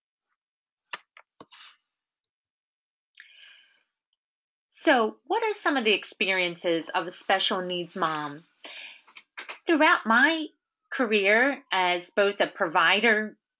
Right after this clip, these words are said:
I've service coordinator, missionary, and a member of the team here at the Department of Special Needs Ministries, I have met many mothers with all different types of experiences.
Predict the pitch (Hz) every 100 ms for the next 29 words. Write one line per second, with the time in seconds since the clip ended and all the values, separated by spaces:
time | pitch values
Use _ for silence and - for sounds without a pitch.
0 | _ - 175 151 _ - - 226 226 226
1 | - - 226 202 196 190 190 190 180 196
2 | - 208 180 175 180 190 - 190 180 175
3 | 196 208 202 185 180 170 - 240 214 214
4 | 220 208 185 - 180 180 175 170 - 185
5 | - 175 170 - 175 - 175 160 - 185
6 | 190 190 - 156 - 151 - - - -
7 | - 247 294 226 208 185 - 196 208 220
8 | 220 175 156 147 127 170 165 - 190 -
9 | 208 202 202 208 196 185 170 175 165 -
10 | 170 160 160 - 160 156 151 151 151 -
11 | 73 64 -